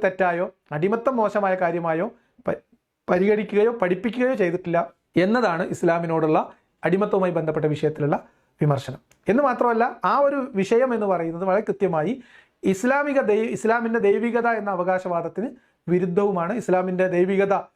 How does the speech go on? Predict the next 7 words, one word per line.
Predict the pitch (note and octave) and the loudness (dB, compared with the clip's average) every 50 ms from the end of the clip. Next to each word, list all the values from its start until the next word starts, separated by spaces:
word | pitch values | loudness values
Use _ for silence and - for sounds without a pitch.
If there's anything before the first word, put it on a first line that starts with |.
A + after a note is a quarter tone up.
| _ _ _ _ _ _ - - E3 | _ _ _ _ _ _ -4 -2 0
ആ, | E3 E3 D#3+ D#3+ D#3+ D#3+ D#3+ - | 0 0 2 0 0 -2 -2 -2
തകർന്ന് | F3 F3+ G3 G#3 G#3+ A3+ - | -2 -2 0 -2 -2 0 0
തരിപ്പണമാകുന്ന | G3 F#3 F#3+ - A3 A3 G3+ F#3 F3 E3+ E3 F3 E3+ F3 G#3 - - - _ - | -2 -2 -2 -2 -2 -2 0 -2 -2 -2 -4 -6 -4 -4 -4 -4 -6 -14 _ -16
ഇസ്ലാമിക, | - - E3+ F3 E3+ E3+ E3+ E3+ D#3+ F3 G3 A3 - - _ _ _ _ _ _ _ - | -8 -2 0 0 0 0 -2 -2 -2 -2 -2 -2 -4 -10 _ _ _ _ _ _ _ -4
ആ, | D#3+ D3+ D3+ D3 D3 D3 D#3+ - - - - - _ _ _ _ _ - | -2 0 0 0 -2 -4 -4 -6 -8 -10 -12 -14 _ _ _ _ _ 0
നിയമമാണ് | F3 F#3+ G#3 A#3 C4 C#4 B3 G3+ E3+ D#3 D3+ D3+ D3+ - - _ _ - | 2 2 4 2 2 2 2 0 0 0 0 -2 -6 -8 -14 _ _ -6
അടിമത്തം. | D3 C3+ C#3 C3+ C#3 - - | -4 -4 -2 -4 -6 -8 -12